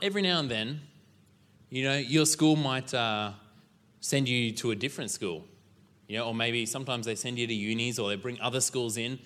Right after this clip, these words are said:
just to hear from someone, you know, they've got in a guest speaker or something like that. All right, every now and then, you know, and people might catch a bus over or drive over. But Jesus wasn't just that sort of level.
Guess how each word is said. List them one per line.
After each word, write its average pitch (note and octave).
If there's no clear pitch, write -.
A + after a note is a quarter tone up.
just C3+
to B2
hear B2+
from C#3
someone, D3+
you C#3
know, B2+
they've B2+
got A#2+
in A2+
a G#2+
guest A2
speaker A2+
or G#2+
something G#2+
like G2+
that. A#2+
All C#3+
right, F#3+
every A3
now E3
and C#3+
then, F3+
you C#3+
know, D3
and D3+
people E3
might D3
catch -
a D3
bus A#2+
over C#3
or G#2+
drive B2
over. B2
But D#3
Jesus F#3+
wasn't C3+
just A#2+
that A2
sort G#2
of F2+
level. F2